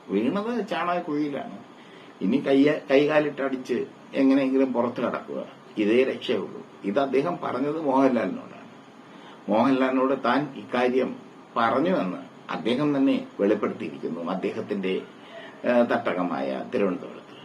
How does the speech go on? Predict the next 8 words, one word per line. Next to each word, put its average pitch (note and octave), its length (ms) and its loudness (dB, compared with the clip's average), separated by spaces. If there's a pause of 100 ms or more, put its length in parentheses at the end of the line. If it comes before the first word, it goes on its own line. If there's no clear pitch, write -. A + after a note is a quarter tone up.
(600)
എന്തായാലും F2 520 0 (120)
കൊള്ളാം, G2+ 300 0 (600)
സുരേഷ് G#2+ 360 2
ഗോപിയുടെ G#2 340 4
വിജയവും F#2+ 480 0 (760)
അതിനെ A2 340 0 (540)
ചൊല്ലിയുള്ള A2 640 0 (800)
വാക്പോരുകളും A2 840 2